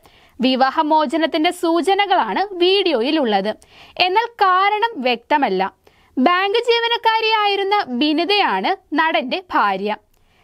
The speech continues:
"ഞാൻ മലയാളം സിനിമ ആക്ടർ വിനായകൻ. ഞാനും എന്റെ ഭാര്യയുമായിട്ടുള്ള എല്ലാ ഭാര്യ ഭർത്തൃ ബന്ധങ്ങളും, നിയമപരമായിട്ടുള്ള എല്ലാ ബന്ധങ്ങളും ഈ ഒരു നിമിഷം കൊണ്ട് ഇല്ലാതാകുന്നു. എല്ലാവർക്കും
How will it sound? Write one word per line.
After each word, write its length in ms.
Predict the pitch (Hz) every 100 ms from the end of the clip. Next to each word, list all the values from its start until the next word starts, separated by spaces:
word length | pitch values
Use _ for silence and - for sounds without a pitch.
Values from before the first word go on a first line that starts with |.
| _
"ഞാൻ 360 | 339 381 466 466
മലയാളം 460 | 370 359 381 392 453 453
സിനിമ 300 | 359 339 320
ആക്ടർ 540 | 392 359 349 - 370 -
വിനായകൻ. 640 | 240 233 254 277 208 185 185 _ _ -
ഞാനും 520 | 233 254 247 247 330 -
എന്റെ 220 | 330 415
ഭാര്യയുമായിട്ടുള്ള 1200 | 415 339 311 311 339 392 381 370 359 247 190 247 330 _ -
എല്ലാ 400 | 359 370 381 427 466
ഭാര്യ 380 | 381 339 339 381 381
ഭർത്തൃ 280 | 403 - 415
ബന്ധങ്ങളും, 720 | 311 294 294 370 285 196 294 - - -
നിയമപരമായിട്ടുള്ള 1080 | 330 370 392 415 440 453 440 440 427 427 415 427
എല്ലാ 380 | 320 320 330 392
ബന്ധങ്ങളും 680 | 370 339 349 381 359 370 370 -
ഈ 180 | 392 466
ഒരു 160 | 427 403
നിമിഷം 520 | 349 285 294 359 349
കൊണ്ട് 240 | 359 320
ഇല്ലാതാകുന്നു. 960 | 381 269 254 262 294 262 208 190 185 - _ _
എല്ലാവർക്കും 800 | - 339 370 427 427 370 - 381